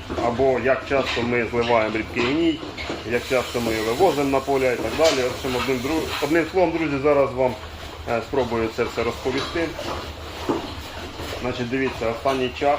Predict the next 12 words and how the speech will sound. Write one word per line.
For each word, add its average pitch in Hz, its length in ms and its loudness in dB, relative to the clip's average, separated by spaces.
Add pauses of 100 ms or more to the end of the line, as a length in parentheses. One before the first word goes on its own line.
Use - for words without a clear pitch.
(120)
останній 135 640 4
раз 156 220 6 (100)
зливався 131 580 4
рідкий 127 360 -4
гній 135 360 0 (100)
з - 20 -10
цього 135 120 -2
приміщення 147 1000 -2
вісімнадцятого, 123 1800 2 (680)
е, 107 320 -2 (220)
вісімнадцятого 123 960 -2 (580)
листопада. 113 560 2